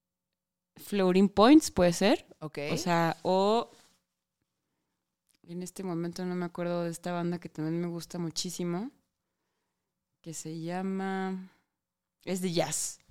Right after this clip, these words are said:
Speaker 2: Es de jazz.
Speaker 1: Es de jazz. Y
Speaker 2: Ajá.
Speaker 1: tiene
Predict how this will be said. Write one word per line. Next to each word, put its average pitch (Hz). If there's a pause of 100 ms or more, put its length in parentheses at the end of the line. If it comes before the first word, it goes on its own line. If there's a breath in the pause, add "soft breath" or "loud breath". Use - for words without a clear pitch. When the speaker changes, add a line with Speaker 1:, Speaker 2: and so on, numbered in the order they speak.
(160)
Speaker 2:
Es 165
de 170
jazz. 151
Speaker 1:
Es 190
de 190
jazz. -
Y - (120)
Speaker 2:
Ajá. 180
Speaker 1:
tiene 196